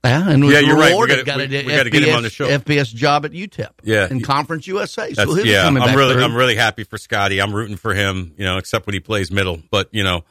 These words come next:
Speaker 2: um,
Speaker 1: Or
Speaker 2: and
Speaker 1: Western.
Speaker 2: you know what else we need to get on the show? We need to get Shay Ralph on the show.
Speaker 1: Well, go.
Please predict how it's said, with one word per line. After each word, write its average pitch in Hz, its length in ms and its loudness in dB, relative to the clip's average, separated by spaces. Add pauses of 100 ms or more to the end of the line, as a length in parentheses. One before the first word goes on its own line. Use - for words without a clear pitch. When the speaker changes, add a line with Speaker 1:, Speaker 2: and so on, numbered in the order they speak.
(340)
Speaker 2:
um, 85 420 -6 (440)
Speaker 1:
Or 175 140 2
Speaker 2:
and 123 120 4
Speaker 1:
Western. 131 360 -2
Speaker 2:
you 127 80 0
know 175 140 4
what 160 80 2
else 165 140 0
we 185 120 -6
need 170 140 -2
to 165 40 -6
get 165 140 -4
on 165 80 -4
the 156 60 -8
show? 170 200 -4
We 143 100 -6
need 165 140 -4
to 131 60 -8
get 120 120 -4
Shay 117 220 -2
Ralph 107 300 0
on 82 80 -14
the 82 100 -16
show. - 120 -12
Speaker 1:
Well, 294 220 4
go. 294 560 0